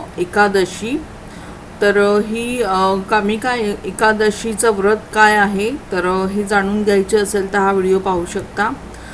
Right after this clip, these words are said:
मंगळवारचे व्रत, मंगळागौर कथा, श्रावण मास विशेष. श्रावण मास विशेष मी दोन तीन व्हिडिओ टाकले होते, तर अवश्य बघा जर तुम्हाला ज-, अधिक जाणून घ्यायचं असेल. मंगळागौर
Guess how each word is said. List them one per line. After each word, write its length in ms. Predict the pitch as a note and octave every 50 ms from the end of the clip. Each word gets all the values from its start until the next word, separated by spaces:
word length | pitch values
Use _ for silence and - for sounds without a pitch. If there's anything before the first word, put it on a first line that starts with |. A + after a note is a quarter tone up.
| - - - -
मंगळवारचे 680 | F#3+ G3+ G#3 G3+ A3 A3 A3 A3+ A3 G#3+ G#3 G#3 - A3+
व्रत, 460 | G#3 G3 G3 F#3+ G3 B3 - - - - - - - - - - - - - - - - - - - - - - - - - - - - - - - - - - - -
मंगळागौर 760 | F#3+ F#3+ G3+ G3 G#3 G#3 G#3+ G#3+ G#3+ A3 G#3+ A3 A3 A3 A3
कथा, 460 | G#3+ - G3+ - - - G3 G3 A3 A3+
श्रावण 360 | A3 - G3+ F#3 F#3 F#3+ G3
मास 340 | G3+ G#3 G#3 G#3 G3+ G3+ -
विशेष. 380 | G3+ F3+ - - G3+ G#3+ A#3+ A#3 - - - - - - - - - - -
श्रावण 320 | - A3 G#3+ A3+ A#3+ B3
मास 340 | B3 B3+ B3+ B3+ C4 - -
विशेष 420 | A#3 G#3+ G3+ - A#3 A#3 A3+ -
मी 160 | A#3+ A3+ A3+ A#3
दोन 220 | G3+ G#3 G3 F#3+
तीन 220 | F#3 G#3+ A3 G#3+
व्हिडिओ 280 | G#3 G3+ G3+ G3+ G#3 G#3+
टाकले 380 | G#3 - G#3+ F#3+ - - G3 G#3
होते, 340 | G#3 G3+ G3 F#3 G3+ G#3+
तर 160 | G#3+ G#3 - G#3
अवश्य 400 | G3 F3+ F#3+ G#3 G3+ - B3+ A3+
बघा 380 | G#3 G3+ F#3+ F#3+ G3+ G#3+ A3
जर 160 | G#3 G3 G3
तुम्हाला 420 | G3 F#3+ - G#3 G3+ G3 G3 G3+ G3+
ज-, 100 | F3+ -
अधिक 320 | - - F3+ E3+ F#3 G3 F#3 -
जाणून 260 | G3 F#3 F#3 F#3+ G3
घ्यायचं 480 | G3 G3+ G#3 F#3 F3+ F3 - F#3+ F#3+ F#3
असेल. 360 | F3+ - - F#3+ F#3+ G#3 C#4+ D4 - - - - - - - - - - - -
मंगळागौर 960 | - G#3 G#3+ G#3+ A3 A3 A3+ A#3+ A#3 G#3+ G#3+ A#3 A3+ A3+ A#3 A#3+ B3 A#3+